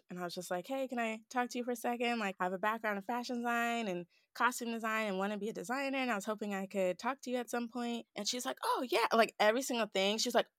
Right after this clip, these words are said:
"Oh, what? Yes, of course." Like, very, very excited. And set up a meeting. She was like, "Come by my office tomorrow morning." Like, told her everything. And she was like, "Okay, that's, you know, great to know." And ended up giving me, slowly giving me projects, which I realized later,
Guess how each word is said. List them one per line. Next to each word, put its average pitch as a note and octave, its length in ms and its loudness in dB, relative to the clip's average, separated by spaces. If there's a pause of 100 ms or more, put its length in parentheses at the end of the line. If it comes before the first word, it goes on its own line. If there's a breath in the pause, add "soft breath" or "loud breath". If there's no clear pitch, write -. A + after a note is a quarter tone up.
"Oh, B4 300 4
what? C5 280 4 (140)
Yes, D#5 400 8
of - 80 -4
course." - 240 8
Like, G#3 200 4
very, G#3 520 6
very F3 380 4
excited. - 560 -2 (280)
And F#3+ 760 4
set G#3 220 6
up G#3 140 8 (160)
a G#3+ 80 4
meeting. G3 400 2
She G3 100 -4
was G#3 60 -6
like, F#3+ 140 -2
"Come B3 200 0
by A#3 220 2
my A3 160 0
office A3+ 840 0
tomorrow F3+ 320 -2
morning." C4 420 0
Like, G3 140 0
told A#3 220 4
her C4+ 80 6
everything. G#3+ 420 6
And G3 80 2
she B3 140 0
was A3+ 120 -4
like, G#3+ 280 0
"Okay, C4+ 360 0
that's, B3+ 200 0
you B3 160 0
know, A3+ 100 0
great A3 280 -2
to G#3+ 120 -4
know." C4 480 2
And G3 280 0 (120)
ended A3+ 300 6
up A#3 240 8
giving A3+ 500 4
me, G#3 200 2
slowly C#4 340 8
giving A#3 320 6
me F#3+ 100 4
projects, F#3+ 720 4
which F3+ 120 -2
I F#3 80 6
realized F#3 500 6
later, E3+ 400 2